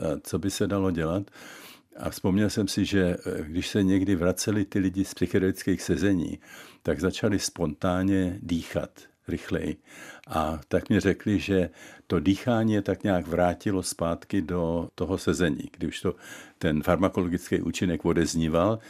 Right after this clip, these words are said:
že to dýchání nějak tak ty zážitky zesílilo. Tak já jsem měl tuhletu zkušenost, že dýchání, eh, může přinést ten materiál z toho nevědomí. Tak jsme potom s manželkou začali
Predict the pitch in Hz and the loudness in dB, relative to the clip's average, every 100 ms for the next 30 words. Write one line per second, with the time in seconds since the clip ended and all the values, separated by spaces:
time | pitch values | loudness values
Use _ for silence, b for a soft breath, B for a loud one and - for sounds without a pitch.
0 | b 90 - 85 87 - 90 92 101 101 | b -6 0 0 0 -2 0 2 2 0
1 | - 76 85 90 90 - 87 - b b | 0 -2 -2 -2 -4 -4 -6 -8 b b
2 | b 92 82 82 82 82 85 78 - 95 | b -2 2 2 2 -2 -2 -2 -2 -2
3 | 80 80 85 104 B B B B - 80 | -2 -2 -2 -4 B B B B -4 2
4 | 92 - 98 92 101 98 98 101 - 98 | 2 2 2 4 2 0 0 0 0 0
5 | 92 - B B B - - 92 - 104 | 0 -4 B B B -10 -2 0 4 4
6 | 104 110 87 95 87 80 87 - 107 107 | 4 2 -2 0 0 2 -2 2 2 4
7 | 110 117 117 - 76 78 85 92 104 98 | 2 2 0 -2 -2 -2 0 0 0 -2
8 | - 95 95 98 - 85 87 - 87 92 | -2 0 2 0 0 0 0 -2 -2 0
9 | 85 87 - 90 90 80 82 76 76 69 | 0 -2 -4 -2 0 2 2 0 0 -4
10 | 64 69 - 85 85 - 87 - 85 82 | -6 -8 -6 -4 -2 -2 -2 0 0 2
11 | 92 - 85 82 - 85 | 0 0 -2 -2 0 0